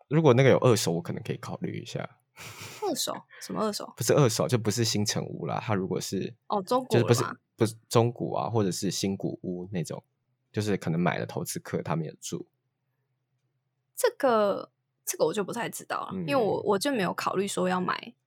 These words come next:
Speaker 2: 中，目前没有考虑要买中古，或是你刚刚讲的新古的类型。
Speaker 1: 我觉得新古屋你可以考虑看看。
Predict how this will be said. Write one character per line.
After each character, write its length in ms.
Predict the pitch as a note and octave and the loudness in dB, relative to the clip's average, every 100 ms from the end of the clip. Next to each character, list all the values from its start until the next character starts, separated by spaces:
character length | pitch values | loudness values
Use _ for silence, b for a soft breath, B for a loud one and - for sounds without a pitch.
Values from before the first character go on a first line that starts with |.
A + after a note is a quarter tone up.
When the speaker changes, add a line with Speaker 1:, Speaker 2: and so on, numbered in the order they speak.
| - | -6
Speaker 2:
中， 320 | - F#3 G3 _ - | -2 -2 -4 _ 4
目 180 | F4 | 4
前 200 | B3+ G3 | 4 2
没 80 | F3+ | 2
有 60 | F#3+ | 2
考 180 | - F#3 | 0 -2
虑 40 | |
要 80 | A3 | -2
买 160 | G#3 | -4
中 260 | - F#3+ G3 | -4 -2 -2
古， 180 | - - | -4 -6
或 160 | G3 F3+ | -4 -2
是 420 | F3+ - - - | -2 -4 -10 -8
你 100 | F#3+ | -2
刚 120 | G3 | 0
刚 100 | G#3+ | 2
讲 220 | G3+ - C#3 | 0 -2 -2
的 60 | |
新 300 | G3+ F#3 F#3 | 0 0 0
古 240 | F3+ - - | -2 -10 -14
的 80 | - | -20
类 60 | - | -6
型。 60 | - | 4
Speaker 1:
我 100 | A2 | 8
觉 80 | |
得 40 | A2+ | 8
新 200 | D3 C#3+ | 8 4
古 160 | F#2 | 4
屋 60 | F#2 | 2
你 100 | F2+ | 0
可 100 | E2+ | 0
以 60 | - | -4
考 160 | - | -4
虑 140 | - - | -8 -10
看 180 | - - | -10 -8
看。 280 | - - | -10 -12